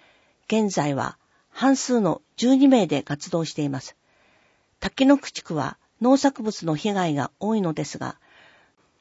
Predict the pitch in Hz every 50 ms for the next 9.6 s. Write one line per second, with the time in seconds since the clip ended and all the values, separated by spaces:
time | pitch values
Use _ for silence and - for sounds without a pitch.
0 | _ _ _ _ _ _ _ _ - 254 277 285 269 - 202 190 165 143 - -
1 | 202 202 - _ - 254 - - - - 262 247 226 185 180 170 160 151 151 143
2 | 139 135 - _ _ _ _ _ _ _ _ _ _ _ _ _ _ _ _ _
3 | _ _ _ _ _ _ _ _ _ _ _ _ - 240 262 262 - - 277 285
4 | - - - 190 185 160 147 143 139 135 - - - 190 - - 220 226 220 214
5 | 208 202 190 - - - - - 220 247 240 - 254 233 - - - 240 233 -
6 | - 226 233 240 233 - - 202 - 160 156 135 - - - - - - 254 240
7 | 233 - - 170 160 160 - _ - 143 - - - 156 147 143 _ - 131 127
8 | 131 131 127 - - - - _ _ _ _ - - - - - _ _ _ -
9 | - - 277 269 - - 196 180 160 151 139 -